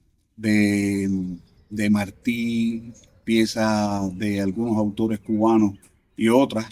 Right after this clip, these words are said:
de dramaturgos internacionales. Y era en función de eso, ¿no? Sobre todo de los niños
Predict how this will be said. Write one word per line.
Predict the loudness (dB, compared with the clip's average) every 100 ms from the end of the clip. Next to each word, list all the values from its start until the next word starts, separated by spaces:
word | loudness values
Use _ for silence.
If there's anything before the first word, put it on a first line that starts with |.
| _
de | -10 -6
dramaturgos | -2 -2 -2 -4 -2
internacionales. | 0 2 2 2 0 2 0 -4 -12 _ _ _ -6
Y | 0 4
era | 2
en | 2
función | 0 2 4 4
de | 2
eso, | 0 -2
¿no? | -4
Sobre | -4 -6 -2
todo | 0 0 0
de | -2 0 0 -2
los | -2
niños | 4 6 6 4